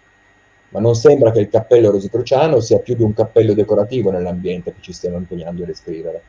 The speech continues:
Per quanto l'Amorc, la cui influenza culturale nel mondo delle organizzazioni esoteriche è sempre stata notevole,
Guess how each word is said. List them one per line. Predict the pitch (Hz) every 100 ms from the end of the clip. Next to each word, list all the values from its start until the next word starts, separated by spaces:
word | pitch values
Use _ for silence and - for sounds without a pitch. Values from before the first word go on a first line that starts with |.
| _ _ _ _
Per | 107
quanto | 107 104 123
l'Amorc, | 113 101 104 120 120
la | 123 95
cui | 98
influenza | 90 90 92 98 90
culturale | 90 82 92 98 95
nel | 90 92
mondo | 101 107 98
delle | 90 87
organizzazioni | 90 92 90 87 82 101
esoteriche | 95 92 98 98 92 - 80
è |
sempre | 101 101 101 92
stata | 92 98 98
notevole, | 92 101 92 92 107 127